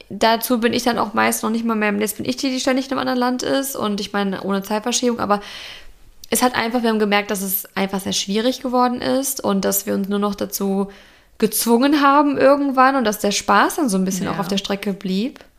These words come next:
Speaker 2: Ja, auch wir, wir konnten, also wir hatten ja auch eine gewisse Zeit, wo wir einfach echt die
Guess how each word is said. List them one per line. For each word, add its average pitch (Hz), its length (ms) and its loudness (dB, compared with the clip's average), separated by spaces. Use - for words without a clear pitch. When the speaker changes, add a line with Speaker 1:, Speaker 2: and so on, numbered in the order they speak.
Speaker 2:
Ja, 220 220 -2
auch 240 120 -4
wir, 269 260 0
wir 240 200 -2
konnten, 254 480 -6
also 240 160 -4
wir 226 160 -2
hatten 233 220 -8
ja 269 260 -6
auch 226 60 -6
eine 240 120 -2
gewisse 226 460 -4
Zeit, 214 540 -6
wo 220 180 -4
wir 214 300 -2
einfach 208 320 -6
echt 208 260 -6
die 226 120 -6